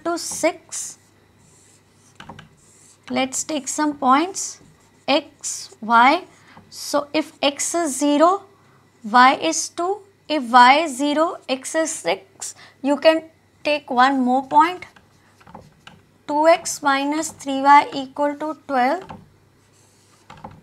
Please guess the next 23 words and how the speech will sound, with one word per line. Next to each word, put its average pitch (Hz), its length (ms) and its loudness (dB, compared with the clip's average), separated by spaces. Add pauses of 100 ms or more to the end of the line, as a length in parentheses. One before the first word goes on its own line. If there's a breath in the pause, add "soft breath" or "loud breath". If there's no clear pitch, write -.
(1800)
X, - 580 -10
y. 254 340 2 (1080 soft breath)
If 302 260 -8
x 269 340 -6
is 330 220 -4
zero, 311 460 0
y 247 400 6
is 285 280 -6
minus 254 520 -2
four. 339 340 -2 (460 soft breath)
If 277 200 -4
y 269 360 8
is 262 120 -8
zero, 262 380 -2 (100)
x 240 320 -10
is 262 160 -6
six. - 360 -6
So 277 160 -4
first 330 340 4
we 302 80 -2
will 311 160 -4
plot 202 400 0
this. 196 240 -8